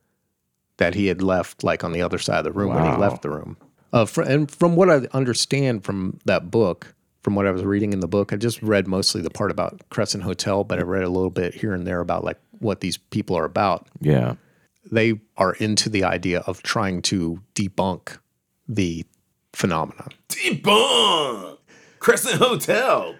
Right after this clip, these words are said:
Speaker 2: debunk!
Speaker 1: Like, they're, I, I think they're not as much like me where I just, like, I'm, I want it to be a thing, and
Speaker 2: Yeah.
Speaker 1: I think it's more fun if I just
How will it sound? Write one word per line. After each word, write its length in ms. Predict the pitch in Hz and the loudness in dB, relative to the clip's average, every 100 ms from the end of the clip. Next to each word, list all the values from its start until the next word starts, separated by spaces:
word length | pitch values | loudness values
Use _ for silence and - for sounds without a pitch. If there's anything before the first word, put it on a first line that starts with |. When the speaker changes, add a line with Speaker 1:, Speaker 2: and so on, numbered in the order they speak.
| _ | _
Speaker 2:
debunk! 1080 | 381 381 151 196 202 190 170 151 120 90 - - | -6 -6 -2 2 4 6 6 4 -2 -8 -8 -2
Speaker 1:
Like, 180 | 123 | 0
they're, 300 | - 135 120 - - | 4 2 2 -10 -2
I, 120 | 131 135 - | 0 0 -4
I 100 | 117 | -2
think 240 | - 156 139 | 2 0 4
they're 160 | 135 | 2
not 380 | 117 117 117 117 - | 4 2 0 -2 -2
as 200 | 117 101 | -2 2
much 280 | 104 95 - | 2 2 2
like 240 | 98 85 | 2 2
me 160 | 104 101 | 2 2
where 200 | 92 87 | 4 4
I 100 | 95 | 2
just, 240 | 90 90 | 2 0
like, 220 | 95 78 87 | 0 0 -2
I'm, 200 | 92 - _ | -4 -6 _
I 100 | 101 | 0
want 280 | 98 101 104 | 2 4 2
it 100 | 95 | 0
to 80 | - | -2
be 160 | 90 85 | 0 0
a 60 | |
thing, 440 | - 90 85 82 - | 0 -2 -2 -4 -4
and 300 | 98 - 60 | 0 0 0
Speaker 2:
Yeah. 60 | 64 - | -2 -2
Speaker 1:
I 100 | 92 | -2
think 220 | - 90 | -2 -4
it's 140 | 87 | -4
more 180 | 92 82 | 0 -2
fun 320 | - 92 87 | -2 -2 -2
if 120 | 82 | -2
I 80 | 85 | -4
just 260 | 80 87 | -2 -2